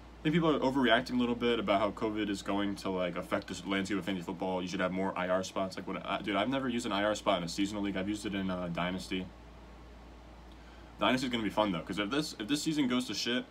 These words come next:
I'm not sure how rookie drafts are gonna look, man. No. You can't really go in, you can't really do rookie drafts.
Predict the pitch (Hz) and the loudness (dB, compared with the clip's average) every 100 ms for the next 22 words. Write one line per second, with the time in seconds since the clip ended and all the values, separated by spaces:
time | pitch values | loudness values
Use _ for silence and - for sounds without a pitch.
0 | - - - - - - - - - 143 | -14 -20 -20 -20 -20 -20 -20 -6 2 4
1 | 165 151 156 98 113 - 90 85 90 90 | 4 4 2 2 0 0 0 -2 -2 -2
2 | 85 82 82 85 85 90 - - - 87 | -2 -4 -6 -6 -4 -6 -10 -18 -12 -6
3 | 90 90 90 - - - - - - - | -2 -2 -6 -12 -20 -20 -20 -20 -20 -18
4 | - - - - - - - - - - | -18 -18 -20 -20 -20 -20 -20 -18 -16 -2
5 | 165 151 170 123 131 127 123 170 165 135 | 0 4 4 4 2 2 0 -2 0 0
6 | 110 123 104 123 123 110 113 110 - - | 2 0 0 -2 -2 2 2 0 -6 -10